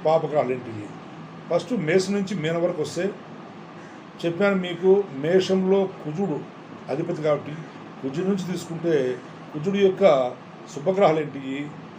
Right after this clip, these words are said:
కుజుడు యొక్క పాపగ్రహాలు ఏంటి పక్కన వేస్తాం. అట్లే కుజుడు పోతానే వృషభం శుక్రుడు, శుక్రుడు యొక్క శుభగ్రహాలు ఏంటి,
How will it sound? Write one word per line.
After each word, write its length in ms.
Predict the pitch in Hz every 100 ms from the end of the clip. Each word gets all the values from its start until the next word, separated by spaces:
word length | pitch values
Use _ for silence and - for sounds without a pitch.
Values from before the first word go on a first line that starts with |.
| - -
కుజుడు 180 | 196 202
యొక్క 200 | 190 226
పాపగ్రహాలు 560 | - 156 147 139 135 120
ఏంటి 200 | 113 110
పక్కన 300 | 127 113 -
వేస్తాం. 240 | - - - - - - - - -
అట్లే 240 | 156 226
కుజుడు 280 | - 185 226
పోతానే 420 | 202 190 190 185
వృషభం 460 | 165 143 170 131 107 - - - -
శుక్రుడు, 420 | 196 196 190 - - - -
శుక్రుడు 280 | - 226 214
యొక్క 440 | 214 208 160 143 143
శుభగ్రహాలు 920 | 139 165 170 165 165 143 123 113 110 -
ఏంటి, 420 | 135 131 127 143